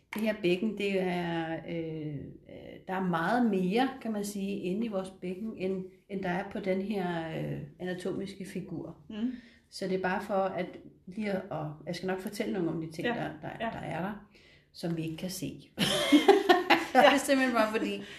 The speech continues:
Speaker 1: at det her bækken ikke har det.
Speaker 2: Ja.
Speaker 1: Øhm, det er forbund-, altså forbindelserne til alle mulige andre steder,
Speaker 2: Ja.
Speaker 1: det,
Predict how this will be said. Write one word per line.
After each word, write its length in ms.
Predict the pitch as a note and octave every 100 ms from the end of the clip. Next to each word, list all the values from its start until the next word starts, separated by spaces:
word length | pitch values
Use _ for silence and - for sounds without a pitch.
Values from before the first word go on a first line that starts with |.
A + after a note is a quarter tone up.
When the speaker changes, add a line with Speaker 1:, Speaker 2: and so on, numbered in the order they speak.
| - - -
Speaker 1:
at 100 | G3+
det 80 | A3
her 160 | G#3 F#3+
bækken 300 | E3 E3+ F#3
ikke 200 | E3+ E3+
har 160 | D3+ -
det. 80 | D3+ - - -
Speaker 2:
Ja. 100 | G#3+
Speaker 1:
Øhm, 140 | - F3 -
det 100 | G3+
er 40 |
forbund-, 400 | G3 F#3 F3 - -
altså 160 | F#3 F3+
forbindelserne 680 | F#3 F3+ F#3+ F#3+ G3+ G3 F3+
til 120 | - F#3
alle 200 | - F3+
mulige 200 | F3 D3
andre 220 | E3 F3+
steder, 340 | - D#3+ E3 E3
Speaker 2:
Ja. 140 | G#3 F3+ - - _ _
Speaker 1:
det, 80 | -